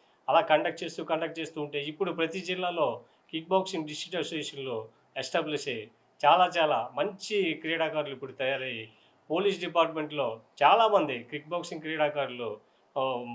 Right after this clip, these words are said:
వాళ్ళ నైపుణ్యాన్ని ప్రదర్శించి ఉద్యోగాలు సంపాదించడం జరిగింది. మేము ఈ, ఇప్పుడు ఈ జర్నీ ఈ ఏడాది కూడా చాలామంది ఈ, ఆ,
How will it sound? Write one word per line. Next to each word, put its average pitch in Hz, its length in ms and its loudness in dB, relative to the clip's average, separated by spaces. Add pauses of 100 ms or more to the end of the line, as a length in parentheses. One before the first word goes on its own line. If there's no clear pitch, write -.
(260)
వాళ్ళ 147 320 6
నైపుణ్యాన్ని 151 600 0
ప్రదర్శించి 147 580 -6
ఉద్యోగాలు 143 360 -2
సంపాదించడం 120 680 -8
జరిగింది. 104 480 -14 (440)
మేము 165 520 2 (360)
ఈ, 156 120 0
ఇప్పుడు 156 240 -2
ఈ 151 240 -2
జర్నీ 151 520 0 (160)
ఈ 170 340 -4
ఏడాది 185 240 4
కూడా 180 200 -2
చాలామంది 156 760 2 (240)
ఈ, 151 80 -2
ఆ, 143 480 2